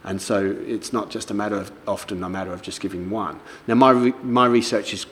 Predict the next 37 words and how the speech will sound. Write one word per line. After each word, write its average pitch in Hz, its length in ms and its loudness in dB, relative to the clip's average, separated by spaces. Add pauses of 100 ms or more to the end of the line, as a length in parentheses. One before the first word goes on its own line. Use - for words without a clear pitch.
(140)
is 107 140 -2
quite 104 220 -2
unique, 110 420 0
is 104 100 -6
that 104 80 -8
we're 98 140 -4
looking 98 340 -4
for 95 220 -4
a 92 40 -6
very 95 280 -4
specific - 840 -6
nutritional 101 520 -4
deficiency, - 680 -6
and 92 120 -8
therefore, 92 540 -4 (380)
um, 87 220 -6
that's 85 180 -6
caused 98 280 -4
by 87 140 0
this 87 300 -6
urinary, 92 460 -4 (380)
urinary 95 600 0 (200)
metabolite, 101 600 0 (240)
um, 98 320 -2 (300)
that, - 460 2
that 120 140 0
so 110 200 2
theoretically, 110 720 2
just 104 280 -4
by 95 120 0
giving 117 360 4
this 95 200 -4
one 104 260 -2
specific - 580 -10
nutrient, 95 480 -4
we 90 120 -4
should 87 220 -6